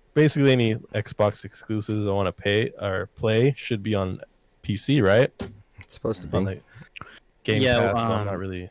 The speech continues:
Speaker 1: tripping about that.
Speaker 3: From what I remember reading, um, I don't know how long ago it was, but, um, Microsoft, I think, is kinda trending towards the, um, subscription service more so.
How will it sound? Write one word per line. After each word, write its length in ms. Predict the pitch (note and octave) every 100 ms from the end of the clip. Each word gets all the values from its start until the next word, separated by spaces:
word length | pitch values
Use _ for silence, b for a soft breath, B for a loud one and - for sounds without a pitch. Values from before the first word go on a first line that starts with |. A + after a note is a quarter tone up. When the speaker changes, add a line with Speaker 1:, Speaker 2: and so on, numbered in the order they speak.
| _
Speaker 1:
tripping 320 | - G#2+ G#2
about 280 | G2 G2 F#2+
that. 280 | G2 F#2 -
Speaker 3:
From 140 | B2
what 140 | A#2+ C3
I 60 |
remember 380 | C3 B2+ A#2 G#2+
reading, 580 | G2+ G#2+ G#2+ G#2 G2+ G2 - D3+
um, 680 | G#2 G2 F#2 F#2 F2+ F#2+ G2
I 80 | G#2
don't 100 | G2+
know 80 | G2
how 220 | - G#2
long 220 | G2+ G2+
ago 180 | G2+ G2 F#2
it 40 |
was, 300 | F#2+ F#2 F#2
but, 300 | - C3+ F#2
um, 320 | F#2+ F#2 F#2
Microsoft, 540 | F#2+ G2 G2+ - G#2+ G#2
I 80 | G2+
think, 300 | - G#2 G2
is 160 | G2 -
kinda 400 | - G2+ G2 F2+ _ _
trending 400 | - A2 G2+ G2+
towards 560 | - G2 F#2+ F#2+ F#2+ -
the, 220 | - G2 D#2+
um, 560 | F#2+ F#2 F#2 E2+ F2 - _ _ _ _ _ _ _
subscription 680 | - G#2 - - G#2 - A#2
service 640 | - C3+ D3+ D3 - - _ -
more 180 | A2+
so. 380 | A2+ - C#3 D3